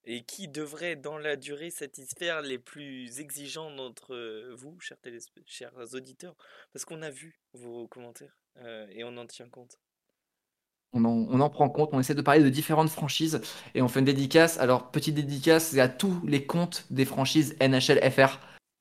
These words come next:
Speaker 2: qui, euh, font vivre le, le, le, comment dire, le, le marché, euh, Twitter, euh, enfin X, pardon,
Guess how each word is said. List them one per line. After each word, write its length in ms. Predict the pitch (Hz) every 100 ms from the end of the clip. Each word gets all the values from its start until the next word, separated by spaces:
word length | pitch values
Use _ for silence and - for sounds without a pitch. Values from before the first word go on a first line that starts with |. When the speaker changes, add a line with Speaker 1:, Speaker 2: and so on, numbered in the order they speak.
| _ -
Speaker 2:
qui, 200 | 127 120
euh, 80 |
font 260 | 113 - 127
vivre 460 | 131 170 139 135 131
le, 520 | 127 123 120 117 113
le, 220 | 117 113
le, 100 | 117
comment 260 | 120 120 120
dire, 200 | 131 127
le, 160 | 117
le 120 | 120
marché, 420 | 123 127 - 143 131
euh, 80 |
Twitter, 460 | 113 147 120 139 135 131
euh, 180 | 120 117 -
enfin 120 | - -
X, 200 | 175 -
pardon, 320 | 131 135